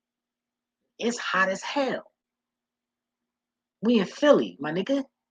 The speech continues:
What? Nah. No.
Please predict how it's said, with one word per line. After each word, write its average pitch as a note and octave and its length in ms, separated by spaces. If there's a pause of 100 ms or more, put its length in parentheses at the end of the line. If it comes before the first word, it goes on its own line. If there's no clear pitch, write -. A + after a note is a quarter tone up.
(460)
What? C#4+ 360 (1700)
Nah. A#3 380 (920)
No. F3+ 460